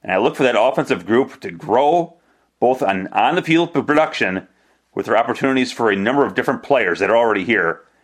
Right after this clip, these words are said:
And I look for that group to really step up in the area of leadership." So that's the state of the guards. And, and well, wh-, what you thought all along is a gigantic need for Green Bay will remain a giant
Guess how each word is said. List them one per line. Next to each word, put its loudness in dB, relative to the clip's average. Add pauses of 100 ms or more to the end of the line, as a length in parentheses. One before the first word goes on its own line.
(540)
And -4
I 0
look 0
for -2
that 2
group 0
to 0
really 2
step 0
up 0 (220)
in -6
the 2
area 2
of -6
leadership." -4 (1500)
So -8
that's 0
the 0
state 2
of 4
the 2
guards. -2
And, -2 (1120)
and -4 (760)
well, -2
wh-, -4
what -2
you -2
thought 4
all 4
along 2
is 0
a 0
gigantic -2
need 0
for 2
Green 0
Bay 2
will 0
remain 0
a 0
giant -2